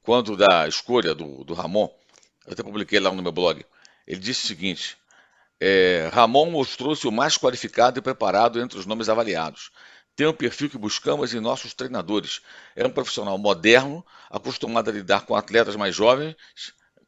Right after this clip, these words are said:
não sei aonde, né? Mas enfim, "e ainda traz toda a sua experiência como ex-jogador. Era um craque dentro de campo e fora do campo. Tem espírito vencedor, um dos melhores da sua posição. Estamos satisfeitos com a nossa escolha. Vamos em frente com o nosso objetivo de seguir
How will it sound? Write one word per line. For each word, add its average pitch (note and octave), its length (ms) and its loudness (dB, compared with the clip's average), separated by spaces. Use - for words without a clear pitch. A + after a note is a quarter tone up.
não F2+ 80 -12
sei G#2 160 0
aonde, F2 320 -2
né? E2+ 80 -6
Mas F2 180 -2
enfim, E2+ 260 -10
"e A2+ 140 2
ainda B2 300 4
traz A#2+ 340 0
toda C#3+ 480 -2
a G#2 60 -2
sua C3+ 160 -8
experiência A#2+ 580 0
como A2+ 140 -6
ex-jogador. F2+ 480 -2
Era A#2+ 180 4
um C3 60 0
craque A2 340 4
dentro G#2 240 -4
de G#2 80 -8
campo C#3 220 -6
e - 40 -16
fora C3+ 160 -2
do A#2 140 -10
campo. - 260 -10
Tem A#2 120 -6
espírito A2 400 -6
vencedor, A2 580 -2
um C#3 100 -6
dos C#3 100 -6
melhores B2 380 2
da A2+ 80 -10
sua A#2 140 -8
posição. B2 480 -4
Estamos A#2+ 280 -8
satisfeitos A2 440 -6
com - 80 -12
a G2 40 -6
nossa G2 160 -8
escolha. C3+ 440 0
Vamos A2 280 -2
em F2+ 60 -4
frente A#2+ 320 -4
com G#2 60 -12
o G2+ 40 -6
nosso G2 200 -4
objetivo F#2 340 -8
de G#2+ 80 -14
seguir A2 340 -8